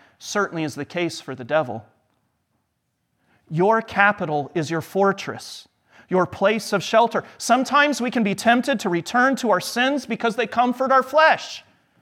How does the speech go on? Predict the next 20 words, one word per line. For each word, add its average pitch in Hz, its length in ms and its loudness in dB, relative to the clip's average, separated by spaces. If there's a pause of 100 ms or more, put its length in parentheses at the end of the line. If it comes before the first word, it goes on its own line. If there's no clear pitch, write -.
(1040)
Gossip 240 500 2
about 226 320 4
others, 220 600 2 (880)
setting 269 340 0
up 269 140 0
a 240 60 2
fortress 254 640 0
around 240 380 6
us 220 200 0
thinking 247 420 0
we 220 120 2
can 226 180 -2
protect 247 500 0
our 190 140 4
pride 233 520 4 (840)
instead 160 400 0
of 190 100 -2
saying, 202 500 0 (1040)
"I'm 147 160 -6
sorry." 127 500 -2